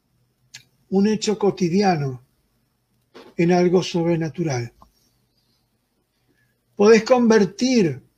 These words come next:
algo de todos los días, preparar una sopa,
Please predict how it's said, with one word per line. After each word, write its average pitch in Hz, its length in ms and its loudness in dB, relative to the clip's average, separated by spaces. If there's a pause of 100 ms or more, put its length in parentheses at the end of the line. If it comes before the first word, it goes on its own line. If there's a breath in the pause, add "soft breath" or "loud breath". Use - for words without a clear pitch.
(720)
algo 226 380 2
de 220 100 4
todos 240 340 2
los 190 180 -2
días, 160 540 -2 (280)
preparar 208 720 -4 (300)
una 208 240 -2
sopa, 135 480 -4